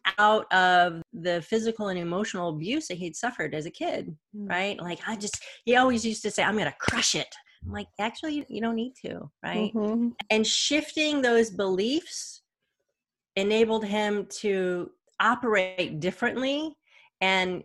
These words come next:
Speaker 1: he's also one of those guys who tracks everything, you know, he's really meticulous about improving his health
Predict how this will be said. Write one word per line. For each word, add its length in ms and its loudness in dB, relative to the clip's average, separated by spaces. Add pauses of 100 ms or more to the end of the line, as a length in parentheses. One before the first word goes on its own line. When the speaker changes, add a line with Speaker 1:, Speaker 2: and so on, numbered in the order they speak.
(120)
Speaker 1:
he's 240 -6
also 560 2
one 160 -2
of 80 -2
those 220 -4
guys 520 0 (240)
who 520 -6 (320)
tracks 380 0
everything, 640 -2
you 80 -6
know, 220 -4
he's 220 -6
really 320 -2
meticulous 640 -8
about 360 -2
improving 520 -6
his 180 -10
health 420 -4